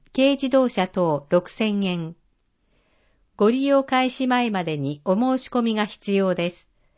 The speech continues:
ドラプラホームページのキューアールコードがあります。さらにお得な特典も、ご利用後アンケートにお答えいただいた方の中から、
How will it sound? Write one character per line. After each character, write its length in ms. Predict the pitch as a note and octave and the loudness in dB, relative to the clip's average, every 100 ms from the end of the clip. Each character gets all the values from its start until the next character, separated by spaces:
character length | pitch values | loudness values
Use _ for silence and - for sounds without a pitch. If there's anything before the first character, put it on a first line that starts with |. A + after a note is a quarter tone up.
| _ _ _ _ - | _ _ _ _ -2
ド 120 | F#3+ | 0
ラ 160 | B3+ | 0
プ 180 | C4 A#3+ | 0 0
ラ 240 | A3 A3 - | 0 -2 -6
ホ 220 | - A3+ | -4 -2
ー 20 | A#3+ | 0
ム 160 | A#3 | 0
ペ 220 | A#3+ G#3 | 0 -2
ー 40 | G3+ | -2
ジ 120 | D3 | -4
の 160 | C#3+ C#3 | -4 -6
キ 200 | - A3 | -2 0
ュ 120 | A3+ | 0
ー 100 | G#3+ | 0
ア 20 | |
ー 40 | |
ル 120 | G#3 G3+ | -2 -2
コ 180 | G3+ | 0
ー 40 | F#3 | 0
ド 140 | D3 | -2
が 100 | C3 | -4
あ 60 | B2+ | -6
り 120 | B2+ | -8
ま 140 | B2+ | -10
す。 200 | C#3 - _ _ _ _ _ _ _ _ _ _ _ _ _ | -12 -18 _ _ _ _ _ _ _ _ _ _ _ _ _
さ 240 | - D4+ | -2 0
ら 140 | D4+ C4+ | 2 0
に 160 | G3+ | 0
お 120 | F3 | -2
得 300 | F3+ B3 B3 | 0 -2 0
な 140 | A#3 A3+ | -2 0
特 260 | G#3 G3+ | -2 -4
典 320 | - G#3+ G3+ F#3 | -4 -4 -2 -2
も、 240 | F3 - _ _ _ _ _ _ _ | -4 -6 _ _ _ _ _ _ _
ご 160 | G3+ A3 | 2 2
利 180 | C4+ | 2
用 240 | C4 B3 A#3+ | 2 2 0
後 300 | A3 A3 - | 0 -2 -2
ア 120 | C4 | -2
ン 100 | C#4 | -2
ケ 220 | B3+ A#3 A3 | -2 -2 0
ー 40 | |
ト 140 | G3 | 0
に 140 | F3+ E3+ | 0 0
お 100 | E3+ | 0
答 340 | B3 B3 A#3+ | -2 2 2
え 60 | A3 | 2
い 140 | A3 | 0
た 100 | A#3 | -2
だ 140 | A3 A3 | 0 -2
い 100 | A3 | -2
た 120 | G3+ | -2
方 240 | G#3+ G#3+ | -2 -2
の 100 | G#3 | -2
中 260 | G#3+ G#3+ F#3 | -2 -4 -4
か 160 | D#3 | -2
ら、 240 | C3+ C#3 | -2 -4